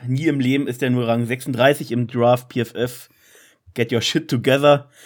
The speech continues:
Äh, Osiris Torrance an Nummer zwanzig zu den Seahawks.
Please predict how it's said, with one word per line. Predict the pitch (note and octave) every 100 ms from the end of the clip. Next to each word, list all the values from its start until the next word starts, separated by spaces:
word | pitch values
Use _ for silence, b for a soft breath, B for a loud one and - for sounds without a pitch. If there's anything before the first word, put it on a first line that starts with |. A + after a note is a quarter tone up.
| b b
Äh, | C3 B2+
Osiris | A#2+ A#2+ C3+ B2+ B2 B2
Torrance | - B2+ B2 A#2+ B2 - _
an | A#2+
Nummer | A#2+ A2
zwanzig | - A2+ A2+ B2
zu | A#2+
den | G#2 G2+
Seahawks. | B2 A#2+ A2+ A2 - -